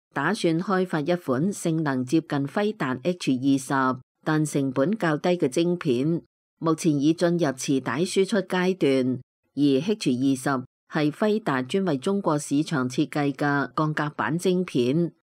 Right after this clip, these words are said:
性能係H二百嘅六分之一。報道引述路透消息話，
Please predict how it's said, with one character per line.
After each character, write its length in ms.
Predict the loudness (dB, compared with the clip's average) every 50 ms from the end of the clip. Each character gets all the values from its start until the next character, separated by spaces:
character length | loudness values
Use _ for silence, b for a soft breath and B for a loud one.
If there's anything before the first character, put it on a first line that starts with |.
| _ _
性 260 | -2 0 0 2 2
能 220 | 0 0 -2 -4
係 340 | -2 -2 0 0 0 0 0
H 340 | 0 -2 -2 -2 -2 0 2
二 320 | 2 2 2 2 0 0 0
百 200 | 0 -2 -2 -2
嘅 260 | -2 0 0 0 0 0
六 140 | 0 -4
分 280 | -4 -2 -2 -2 -2 -2
之 140 | -2 -2 0
一。 260 | 0 0 0 0 0 2 2 2 0 -2 -4 _ _ _ _ _ _
報 180 | _ 0 2 2
道 140 | 4 2 2
引 240 | 2 2 0 0 0
述 120 | 0 0
路 220 | 0 2 0 0 0
透 240 | 0 -2 -2 -2 -2
消 200 | 0 0 0 0
息 220 | 2 0 0 0
話， 420 | 0 0 0 0 2 0 0 -2